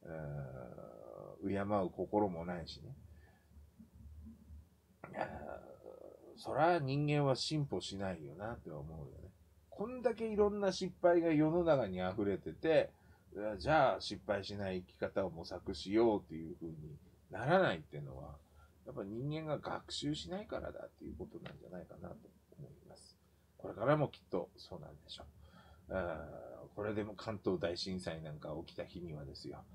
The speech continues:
みんなもういろんな悪いニュースを忘れて、頑張ろう日本に急に変わっていくんだろうな、な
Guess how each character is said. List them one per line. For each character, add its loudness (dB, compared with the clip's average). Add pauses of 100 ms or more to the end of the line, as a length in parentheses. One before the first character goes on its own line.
(320)
み -14
ん -10
な -4
も -6 (120)
う -12
い -10
ろ -10
ん -6
な 2
悪 6
い 2
ニ -2
ュ 0
ー -2
ス -8
を -4
忘 -6
れ -6
て、 -12 (400)
頑 -4
張 2
ろ 0
う -6
日 -8
本 -8
に -10 (100)
急 -14
に -14
変 -8
わ -10
っ -20
て -16
い -12
く -10
ん -8
だ -12
ろ -20
う -20
な、 -18
な -20